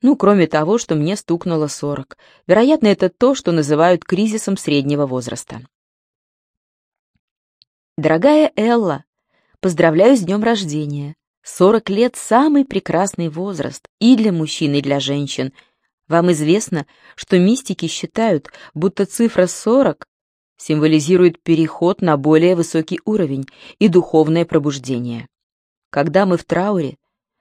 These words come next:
то траур длится сорок дней. Когда рождается ребёнок, ему нужно сорок дней, чтобы освоиться с новой жизнью.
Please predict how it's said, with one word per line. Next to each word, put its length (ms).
то 120
траур 460
длится 440
сорок 440
дней. 340
Когда 280
рождается 520
ребёнок, 580
ему 240
нужно 300
сорок 340
дней, 360
чтобы 360
освоиться 680
с 80
новой 280
жизнью. 460